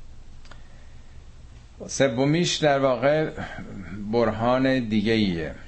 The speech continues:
پس اولین برهان تاریخه، تاریخ تحول امت‌ها، تاریخ تحول حیات رو کرهٔ زمین، از یک نقطه‌ای آغاز شد تا به کجا انجامید،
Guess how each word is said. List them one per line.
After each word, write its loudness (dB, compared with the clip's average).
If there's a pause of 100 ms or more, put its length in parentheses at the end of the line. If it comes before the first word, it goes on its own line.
(160)
پس -2
اولین 0 (360)
برهان 2
تاریخه، 0 (380)
تاریخ 0
تحول 0
امت‌ها، 0 (880)
تاریخ 0 (200)
تحول 0
حیات 2
رو -4
کرهٔ 2
زمین، -2
از -4
یک -2 (240)
نقطه‌ای -2
آغاز 2
شد -2 (460)
تا 2
به -4
کجا 2
انجامید، 0